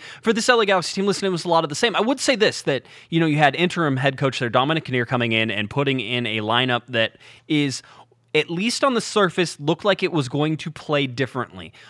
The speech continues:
Uh, I would say that the L A Galaxy lined up in a four three three. I think that Spectrum would disagree.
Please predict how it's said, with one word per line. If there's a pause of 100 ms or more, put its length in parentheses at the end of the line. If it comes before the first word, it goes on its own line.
Uh,
I
would
say
that
the
L
A
Galaxy
lined
up
in
a
four
three
three.
I
think
that
Spectrum
would
disagree.